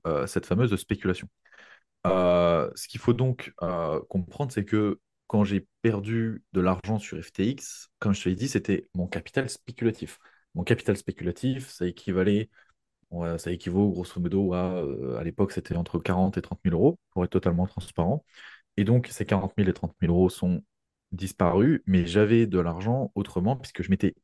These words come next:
très exposé aux crypto-monnaies, et je suis toujours très exposé aux crypto-monnaies, même si le marché boursier reste très, très intéressant, et j'ai des billes dans le marché boursier, mais plus autant qu'avant, il faut l'avouer.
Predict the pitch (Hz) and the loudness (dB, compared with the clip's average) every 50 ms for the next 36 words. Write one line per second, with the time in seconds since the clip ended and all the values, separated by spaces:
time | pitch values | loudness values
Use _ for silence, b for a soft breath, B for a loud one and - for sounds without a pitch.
0 | _ _ - - - 123 107 98 - - - 92 92 98 87 - - - - - | _ _ -4 0 2 2 2 2 -2 -2 -2 0 2 2 0 -2 -4 -10 -10 -6
1 | - 90 95 104 104 104 B B B B B B 80 85 87 - 151 123 123 120 | -2 2 2 2 2 2 B B B B B B -4 -2 0 0 0 0 2 2
2 | 123 113 - 104 104 98 - - 95 87 92 87 - - - - 98 95 95 104 | 0 2 2 0 -2 0 0 0 0 0 0 -4 -6 -8 -6 -2 2 2 4 4
3 | 98 92 85 87 - - 87 85 87 92 - - - 78 78 85 - - - 101 | 2 0 -2 -6 -6 -6 -4 -4 -4 -4 -6 -8 -8 -8 -8 -8 -6 -4 -4 -4
4 | 85 85 - - - - - - 131 123 - - 107 95 87 - - 87 92 - | -4 -6 -8 -10 -14 -12 -4 -2 -2 -2 0 0 0 0 0 0 -2 -4 -4 -2
5 | - 104 95 - b b b b b b b b _ - 87 80 95 90 107 104 | -2 -4 -4 -6 b b b b b b b b _ -8 -4 -2 2 2 2 4
6 | 92 110 107 98 95 95 90 87 90 - - 87 85 90 - - 104 90 78 - | 4 2 2 2 2 2 2 2 0 -2 -4 -6 -6 -8 -6 -4 -2 -2 -2 -2
7 | - 107 101 101 - 95 95 98 85 90 92 - - - - 160 160 190 180 - | -2 -2 -2 0 -2 -2 -2 -2 -2 -2 -2 -4 -6 -8 -10 -8 -6 -6 -6 -6